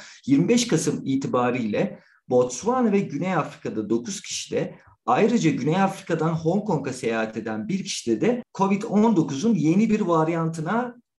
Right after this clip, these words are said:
rastlandığı bilgisi paylaşıldı. E, bu konuda Güney Afrikalı bilim insanları gerçekten iyi bir iş çıkardılar ve Güney Afrika'da son derece sorumluluk sahibi bir davranışla,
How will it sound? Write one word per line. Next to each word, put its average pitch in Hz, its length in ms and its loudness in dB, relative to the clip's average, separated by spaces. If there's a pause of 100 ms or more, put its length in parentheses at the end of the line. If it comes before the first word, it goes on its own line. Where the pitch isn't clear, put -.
(280)
rastlandığı 170 960 0 (200)
bilgisi 113 400 -8
paylaşıldı. 107 840 -2 (360)
E, 247 240 2
bu 208 80 0
konuda 233 240 2
Güney 185 260 0
Afrikalı 202 480 -2
bilim 190 200 -4
insanları 190 600 -2
gerçekten 175 540 -2
iyi 160 240 0
bir 127 120 -2
iş 113 220 -6
çıkardılar 117 680 -2
ve 147 40 2
Güney 147 320 0
Afrika'da 139 420 -2
son 147 300 -2
derece 131 260 -4
sorumluluk 135 680 -2 (300)
sahibi 113 520 -2
bir 110 180 -4
davranışla, 135 720 -2